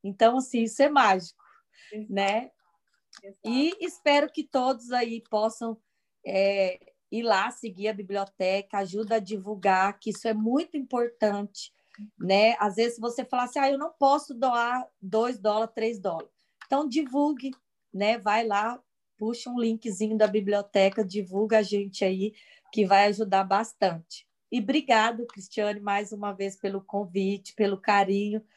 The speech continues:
Speaker 1: Muito obrigado mesmo, tá? Obrigada a todos que tá ouvindo.
Speaker 2: Obrigada a você, Michele. Foi um prazer conversar com você.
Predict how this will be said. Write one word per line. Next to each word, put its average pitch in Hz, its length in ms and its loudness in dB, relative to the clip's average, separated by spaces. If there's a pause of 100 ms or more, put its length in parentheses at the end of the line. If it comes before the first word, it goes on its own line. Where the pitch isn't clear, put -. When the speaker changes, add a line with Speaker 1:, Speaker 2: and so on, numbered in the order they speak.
(360)
Speaker 1:
Muito 254 400 4
obrigado 226 540 4
mesmo, 180 600 -2
tá? 190 360 -4 (460)
Obrigada 233 520 2
a 262 40 2
todos 254 380 -6
que 277 100 -12
tá 262 220 0
ouvindo. 226 640 -8 (460)
Speaker 2:
Obrigada 214 440 -10
a 214 40 -14
você, 226 400 -16
Michele. 190 480 -18
Foi 208 160 -18
um 214 100 -14
prazer 220 460 -12
conversar 196 440 -18
com 196 60 -20
você. 180 640 -20